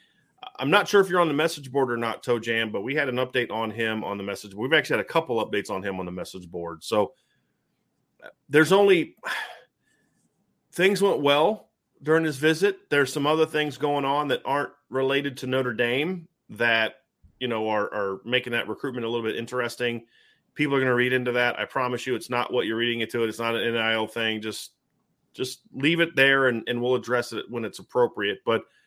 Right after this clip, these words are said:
Notre Dame's still recruiting Monroe Freeling. He still likes Notre Dame. Uh, they still want him in the class, and his tr-, his path is the same. So, liked Notre Dame a lot going into the visit,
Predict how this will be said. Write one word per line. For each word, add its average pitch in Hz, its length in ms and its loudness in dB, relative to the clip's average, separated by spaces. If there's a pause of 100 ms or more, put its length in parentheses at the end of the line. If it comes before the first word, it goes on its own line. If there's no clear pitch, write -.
(220)
Notre 139 200 4
Dame's 147 160 2
still 170 220 2
recruiting 160 360 0
Monroe 139 300 -2
Freeling. 147 460 -2
He 131 120 -4
still 135 280 -4
likes 127 320 -2
Notre 131 200 -2
Dame. 139 360 2 (560)
Uh, - 160 -20
they 127 200 2
still 139 280 2
want 131 240 0
him 139 140 -2
in 135 80 -2
the 123 80 0
class, 139 680 2
and 123 340 2
his 135 260 -2 (280)
tr-, - 200 -10
his 139 300 -4 (560)
path 143 380 4
is 123 160 -2
the 127 100 -2
same. 110 420 -2 (880)
So, 110 380 -2 (180)
liked 143 260 4
Notre 147 200 4
Dame 139 120 2
a 139 40 2
lot 131 160 2
going 123 180 4
into 156 160 2
the 156 60 -2
visit, 160 360 2